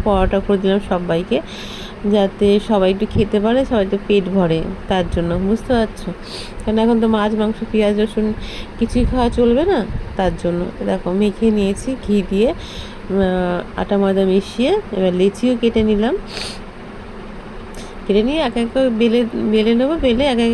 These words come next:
করে ভাজা করে নেবো, বুঝতে পারছো? এই দেখো, উম, তা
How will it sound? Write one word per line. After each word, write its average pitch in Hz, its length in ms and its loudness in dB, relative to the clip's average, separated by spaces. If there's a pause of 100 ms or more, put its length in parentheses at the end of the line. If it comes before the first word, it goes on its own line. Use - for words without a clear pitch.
করে 330 160 2 (300)
ভাজা 202 300 2
করে 165 180 -2
নেবো, 165 200 -2 (580)
বুঝতে 254 260 -4
পারছো? 202 380 0 (340)
এই 190 120 2
দেখো, 185 260 0 (760)
উম, 208 340 0
তা 208 120 2